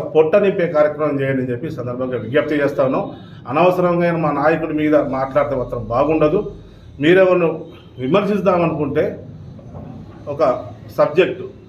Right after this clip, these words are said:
"మేము ఈ పని చేస్తున్నాం, మమ్మల్ని ఎందుకు అంటున్నారని" చెప్పి అనండి. పోరాలేని నేను అంటున్నారు, ఎందుకు రంగనాయక సాగర్ సంబంధించిన ఫేజ్ తొమ్మిది, పది, పదకొండు ఎందుకు నిర్లక్ష్యం చేసింది అంటున్నారు. అది ప్రాసెస్,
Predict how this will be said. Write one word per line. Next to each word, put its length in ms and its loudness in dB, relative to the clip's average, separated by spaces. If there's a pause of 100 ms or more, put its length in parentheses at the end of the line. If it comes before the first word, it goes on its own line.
(360)
"మేము 220 0
ఈ 0 - (120)
పని 220 4
చేస్తున్నాం, 400 2 (580)
మమ్మల్ని 280 2
ఎందుకు 220 0
అంటున్నారని" 380 -4
చెప్పి 140 -6
అనండి. 300 -6 (420)
పోరాలేని 480 4
నేను 240 0
అంటున్నారు, 380 -2 (460)
ఎందుకు 420 4
రంగనాయక 440 4
సాగర్ 280 0
సంబంధించిన 520 0
ఫేజ్ 260 2 (300)
తొమ్మిది, 460 2
పది, 200 2
పదకొండు 420 0
ఎందుకు 560 2 (200)
నిర్లక్ష్యం 500 2
చేసింది 260 -2
అంటున్నారు. 360 -4 (920)
అది 160 2 (100)
ప్రాసెస్, 420 2